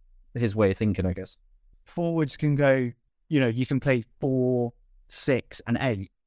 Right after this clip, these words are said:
Speaker 2: Yeah, okay, fair enough. And then backs can, like,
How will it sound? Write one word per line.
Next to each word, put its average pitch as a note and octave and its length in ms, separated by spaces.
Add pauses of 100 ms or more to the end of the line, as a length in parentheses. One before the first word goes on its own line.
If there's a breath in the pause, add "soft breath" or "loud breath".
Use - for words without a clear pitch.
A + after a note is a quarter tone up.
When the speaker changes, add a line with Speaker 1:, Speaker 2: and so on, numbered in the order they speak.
(680)
Speaker 2:
Yeah, B2 220
okay, A2+ 240
fair A2+ 240
enough. G#2 300 (100)
And A#2+ 100
then A#2+ 100
backs - 320
can, A#2 140
like, A2 200